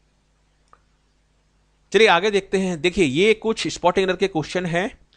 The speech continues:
और इनको देखते हैं। She held something at her side which was totally hiding by the folds of her sari। She held something, उसने कुछ पकड़ा हुआ था। She held something, तो ये सही है।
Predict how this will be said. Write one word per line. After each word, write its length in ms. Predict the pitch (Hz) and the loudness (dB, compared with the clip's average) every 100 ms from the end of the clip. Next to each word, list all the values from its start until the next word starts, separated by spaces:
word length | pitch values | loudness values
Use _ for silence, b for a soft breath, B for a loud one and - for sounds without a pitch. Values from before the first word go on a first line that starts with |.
| b b b b b b | b b b b b b
और 640 | - 131 135 135 135 135 - | 2 6 8 8 6 4 -2
इनको 200 | 139 170 | -8 -4
देखते 260 | 165 - 185 | -4 -4 -6
हैं। 80 | |
She 240 | 170 - 233 | -4 -4 -4
held 380 | 147 156 185 220 - | 2 4 4 0 -2
something 500 | 175 170 - 202 208 - | -2 -2 -4 -6 -6 -6
at 200 | 147 160 | -4 -4
her 120 | 151 143 | -6 -8
side 460 | - 135 131 165 - _ 107 | -2 0 0 -2 -10 _ -18
which 260 | 120 214 - | -12 -10 -8
was 300 | 160 160 - - | -4 -4 -6 -6
totally 360 | 156 175 175 175 | -4 -4 -8 -8
hiding 400 | 127 127 139 143 160 _ | -2 -2 -2 -8 -12 _
by 140 | 120 123 | -8 -6
the 100 | 131 | -8
folds 420 | - 135 135 - | -8 -8 -8 -10
of 60 | |
her 140 | 120 127 | -12 -12
sari। 280 | - 101 104 b b b b b - | -10 -10 -12 b b b b b -16
She 300 | - 240 208 147 | -6 -2 0 4
held 280 | 170 208 | 2 2
something, 460 | 190 165 143 151 143 | -2 -4 -4 -4 -6
उसने 280 | 127 - 175 | -8 -8 -8
कुछ 200 | 196 - | -8 -6
पकड़ा 300 | 143 - 143 | -4 0 2
हुआ 280 | 135 123 107 | 2 0 -2
था। 340 | - 95 - b b b - - | -4 -12 -12 b b b -14 -4
She 160 | 214 | -2
held 320 | 139 156 175 | 2 4 4
something, 420 | 170 139 123 127 - | -2 -6 -6 -10 -8
तो 100 | 143 | -6
ये 180 | 156 | -4
सही 300 | 156 156 165 | -4 -4 -2
है। 240 | 165 160 | -2 -4